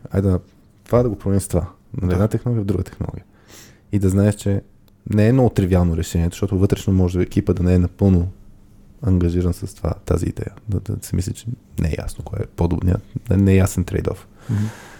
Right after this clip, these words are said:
Speaker 1: И
Speaker 2: Тук пак, пак зависи от контекста, защото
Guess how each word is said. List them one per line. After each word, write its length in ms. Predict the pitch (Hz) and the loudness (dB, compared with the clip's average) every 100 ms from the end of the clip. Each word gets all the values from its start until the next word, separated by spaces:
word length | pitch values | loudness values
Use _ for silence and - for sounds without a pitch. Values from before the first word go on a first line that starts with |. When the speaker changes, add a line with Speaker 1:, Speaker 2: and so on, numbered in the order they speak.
| - - - - - - - - - - - - - - _ - 139 - | -20 -20 -20 -20 -20 -20 -20 -20 -20 -20 -20 -20 -20 -20 _ -14 -14 -4
Speaker 1:
И 160 | 98 | -2
Speaker 2:
Тук 180 | 120 147 - - | 2 0 -2 -2
пак, 160 | 131 127 - - | -2 -2 -12 -6
пак 120 | 117 | -2
зависи 180 | 117 123 | 0 -2
от 120 | 123 | -2
контекста, 400 | 117 107 107 101 | -4 -2 -4 -6
защото 560 | - 123 123 131 117 | -4 -4 2 4 4